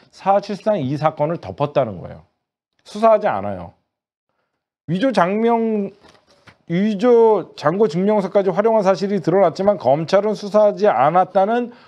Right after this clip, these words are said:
의혹을 스트레이트에서 제기를 한 거예요. 음? 그래서, 어, 윤석열의 장모 최 씨가 이 문제에 대해서,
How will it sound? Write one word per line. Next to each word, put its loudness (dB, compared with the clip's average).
의혹을 0
스트레이트에서 -2
제기를 -6
한 -8
거예요. -18
음? -16
그래서, 2
어, 0
윤석열의 0
장모 2
최 -2
씨가 2
이 -2
문제에 2
대해서, 2